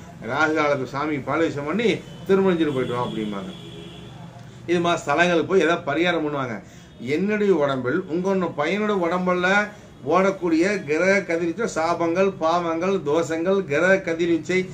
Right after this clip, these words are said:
காமிப்பது ஜோதிடம். இப்ப நீங்க உங்களுக்கு உள்ள கூடிய ரத்தத்தில் கலந்த சாப, பாவ, தோஷ கலந்து அழிக்காம சாமிக்கு பால் ஊத்துவதால்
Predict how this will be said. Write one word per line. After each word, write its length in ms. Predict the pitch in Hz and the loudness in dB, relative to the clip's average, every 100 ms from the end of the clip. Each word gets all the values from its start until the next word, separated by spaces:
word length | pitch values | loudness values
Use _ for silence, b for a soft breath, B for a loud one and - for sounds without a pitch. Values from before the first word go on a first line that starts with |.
| B B - | B B -4
காமிப்பது 640 | 151 185 185 - 160 214 175 | 0 2 2 0 -4 -4 -2
ஜோதிடம். 460 | 143 147 123 156 170 - - - B B B B | 0 2 2 2 2 -6 -16 -18 B B B B
இப்ப 220 | 226 233 | 0 4
நீங்க 280 | 214 202 180 | 4 4 2
உங்களுக்கு 560 | 156 170 220 247 226 214 | 0 2 6 6 4 0
உள்ள 300 | 208 247 254 | 2 6 6
கூடிய 260 | 220 240 220 | 6 4 4
ரத்தத்தில் 480 | 190 226 208 233 | 4 2 0 -2
கலந்த 600 | 214 214 214 214 220 214 190 | 0 2 2 2 4 4 2
சாப, 500 | 180 202 208 220 214 | 0 2 4 4 2
பாவ, 380 | 180 180 202 214 | 2 2 4 4
தோஷ 480 | - 160 214 196 190 | 2 0 0 -2 -2
கலந்து 280 | 180 190 147 | 0 0 0
அழிக்காம 640 | 143 180 180 151 175 196 196 B B - | 2 4 2 2 2 0 -2 B B -8
சாமிக்கு 480 | 170 180 240 233 220 - | -4 0 0 2 0 -2
பால் 340 | 170 180 214 175 | -2 2 4 4
ஊத்துவதால் 800 | 180 160 135 113 113 151 208 | 2 0 0 -2 -2 -2 -2